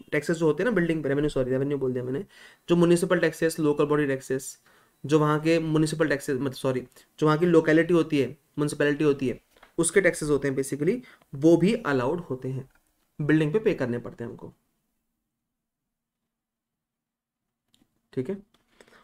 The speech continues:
और कैपिटल रिपेयर्स, that is, capital repairs is not allowed,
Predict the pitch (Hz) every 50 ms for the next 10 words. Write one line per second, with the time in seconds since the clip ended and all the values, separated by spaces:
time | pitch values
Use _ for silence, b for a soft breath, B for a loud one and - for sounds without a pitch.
0 | b b - 143 156 170 196 240 254 254 - _ - - 175 147 135 127 143 139
1 | 147 170 185 156 139 127 127 131 123 113 120 - - - _ _ _ _ _ _
2 | _ _ - 127 123 120 117 - 170 214 220 226 - _ _ _ _ _ _ _
3 | _ _ _ _ _ _ _ _ _ _ _ _ _ _ _ _ _ - 160 143
4 | 135 139 151 160 156 135 123 120 107 101 107 - 160 160 170 139 117 113 113 -
5 | - - - - -